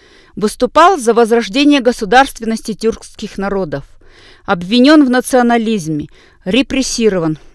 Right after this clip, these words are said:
и расстрелян в тысяча девятьсот тридцать восьмом году, реабилитирован в тысяча девятьсот шестьдесят пятом году. На церемонии открытия памятника присутствовали президенты Казахстана, Кыргызстана, Узбекистана.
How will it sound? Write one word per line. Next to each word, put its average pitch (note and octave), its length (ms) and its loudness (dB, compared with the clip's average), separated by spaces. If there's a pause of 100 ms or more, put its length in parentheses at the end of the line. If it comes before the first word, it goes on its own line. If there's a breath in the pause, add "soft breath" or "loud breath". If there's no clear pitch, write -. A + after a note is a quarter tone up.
(100)
и G#3+ 120 2
расстрелян B3 600 0
в - 160 -18
тысяча C#4 380 -6
девятьсот G#3+ 520 -4
тридцать A#3+ 380 -8
восьмом F3+ 440 -6
году, D3 420 -8 (580 soft breath)
реабилитирован G#3+ 1000 2
в - 100 -18
тысяча C#4+ 380 -6
девятьсот A3+ 440 -2
шестьдесят G3 600 -8
пятом D#3+ 420 -4
году. C3+ 360 -10 (760 soft breath)
На G#3+ 140 -2
церемонии D4 600 4
открытия C#4 520 0
памятника A3+ 640 2
присутствовали A#3 720 -2
президенты A#3 640 -2
Казахстана, G3+ 880 -2
Кыргызстана, G#3 880 -2
Узбекистана. G3 1000 -4